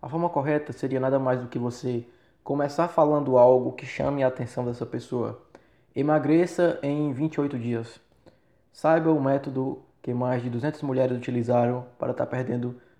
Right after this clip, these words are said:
mais de dez quilos em vinte e oito dias, utilizando esta fórmula criada por tal pessoa."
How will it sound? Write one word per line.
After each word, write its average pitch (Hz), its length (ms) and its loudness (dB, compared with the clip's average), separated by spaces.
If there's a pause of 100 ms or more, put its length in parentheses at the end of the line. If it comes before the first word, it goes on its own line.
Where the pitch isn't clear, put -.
(100)
mais 131 320 -2
de 131 100 -8
dez 139 400 0
quilos 131 460 -4
em 123 160 -4
vinte 135 200 -8
e 131 60 -2
oito 127 140 -2
dias, 120 440 -6 (220)
utilizando 131 680 -6 (320)
esta 139 560 -4 (160)
fórmula 127 640 0 (800)
criada 127 400 0
por 117 220 -10
tal 120 160 2
pessoa." 135 560 -2